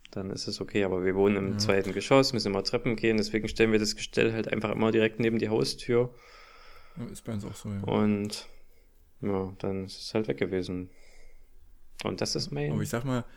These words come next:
Speaker 1: Tipp der Woche.
Speaker 2: äh, in Hermsdorf passi-, passierte sowas nicht. Wir haben letztens irgendwie die Kinder aus dem Auto genommen und, ähm, sind dann nach Hause oder nach oben gegangen. Und am nächsten Tag stellen wir fest, dass wir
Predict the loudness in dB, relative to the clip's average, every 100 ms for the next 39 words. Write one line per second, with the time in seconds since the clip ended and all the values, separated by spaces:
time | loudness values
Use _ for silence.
0 | -20 -10 -6 -2 0 0 -2 -6 -6 -6
1 | -6 -4 -6 -8 -6 -4 -4 -4 -6 -6
2 | -6 -6 -6 -4 -6 -8 -16 -14 -12 -10
3 | -12 -14 -18 -20 -18 -16 -10 -6 -4 -2
4 | -2 -2 -4 -4 -6 -12 -20 -20 -20 -12
5 | -6 -4 -2 -2 -2 -6 -10 -4 0 0
6 | -2 -4 -4 -4 -4 -4 -4 -6 -10 -18
7 | -20 -20 -20 _ -16 -6 -2 0 0 -2
8 | -6 -6 -4 -4 -6 -12 -14 -10 -8 -6
9 | -8 -8 -12 -14 -10 -8 -4 -4 -4 -6
10 | -6 -12 -10 -8 -6 -4 -2 -2 -2 -4
11 | -4 -4 -10 -20 -20 -12 -4 0 2 2
12 | 0 -2 2 0 0 -2 -2 -2 -4 -6
13 | -8 -6 0 0